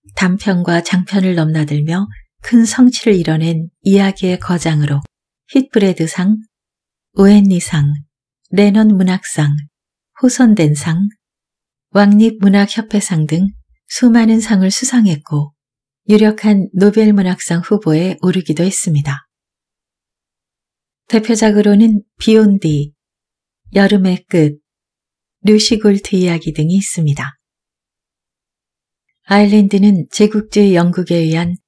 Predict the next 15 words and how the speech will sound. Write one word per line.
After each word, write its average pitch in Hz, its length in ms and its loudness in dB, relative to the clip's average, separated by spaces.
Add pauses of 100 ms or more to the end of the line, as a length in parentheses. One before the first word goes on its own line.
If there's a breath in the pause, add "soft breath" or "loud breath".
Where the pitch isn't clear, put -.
(220)
긴 196 280 2
식민 226 440 4
지배의 160 540 -2
아픔을 190 440 0
가진 160 280 -4
나라죠. 147 440 -2 (1400)
따라서 220 460 0
그로 214 240 2
인한 190 460 0
비극과 175 760 -2
애환이 160 480 -2 (260 loud breath)
아일랜드인의 170 800 0
가슴에 180 640 -4
남아 175 300 -2
있습니다. 240 600 -4